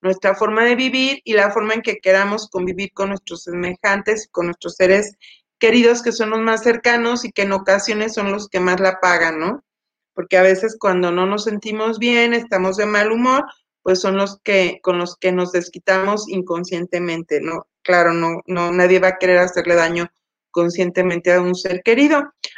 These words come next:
Aquí también Bert Hellinger habla mucho de lo que son los órdenes del amor y de cómo podemos atraer el orden y cómo cuando, por ejemplo, en una persona falta algún ser querido,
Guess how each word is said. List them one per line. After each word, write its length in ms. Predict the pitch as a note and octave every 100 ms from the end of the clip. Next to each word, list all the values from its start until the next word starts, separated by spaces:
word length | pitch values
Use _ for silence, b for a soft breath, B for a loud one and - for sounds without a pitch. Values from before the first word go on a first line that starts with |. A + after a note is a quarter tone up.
| -
Aquí 240 | G3+ -
también 340 | B3+ B3 B3+ B3
Bert 240 | B3 B3
Hellinger 540 | B3 A#3+ A#3+ A#3+ A#3
habla 280 | A3+ A3+ A3+
mucho 380 | A#3 A#3 A#3 A#3
de 100 | G#3+
lo 120 | F#3+
que 100 | -
son 220 | - F#3+
los 180 | F#3+ G3+
órdenes 460 | G#3 F#3 G#3 G#3+ G#3
del 180 | G#3 G#3+
amor 400 | A3 G#3+ G#3+ B B B _
y 100 | F#3
de 180 | F#3 F#3
cómo 360 | G#3+ G#3+ G#3+ G#3+
podemos 420 | G3+ F3+ F#3+ F#3+
atraer 360 | F#3+ F3+ F3 F3+
el 160 | F3+
orden 480 | F#3 G3 F#3+ G3+ B3 - _ _
y 100 | F#3
cómo 360 | - A3 A3 A3+
cuando, 360 | A3 F#3 F3+ F3
por 160 | F3+
ejemplo, 380 | F3+ G3 G3 G3+
en 80 | G3+
una 240 | G3 G#3
persona 460 | G#3 G#3+ G#3 F#3 F3+
falta 300 | F3 F3 F#3+
algún 260 | F#3+ G3 G#3
ser 260 | A#3 A3
querido, 440 | A#3+ B3+ A#3+ A#3+